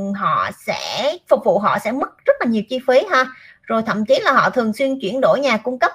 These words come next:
vì một cái giao dịch nhất thời nào đó có lợi hơn.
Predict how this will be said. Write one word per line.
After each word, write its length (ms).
vì 380
một 240
cái 100
giao 220
dịch 260
nhất 140
thời 300
nào 160
đó 140
có 180
lợi 220
hơn. 200